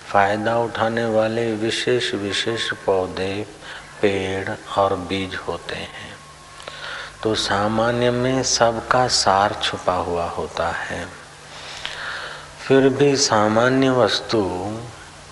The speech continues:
सामान्य माना साधारण नहीं, सामान्य माना सर्वव्यापी,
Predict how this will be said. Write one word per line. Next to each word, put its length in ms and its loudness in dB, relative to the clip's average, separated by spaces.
सामान्य 1000 2
माना 420 4
साधारण 680 4
नहीं, 480 0
सामान्य 840 2
माना 480 2
सर्वव्यापी, 1120 2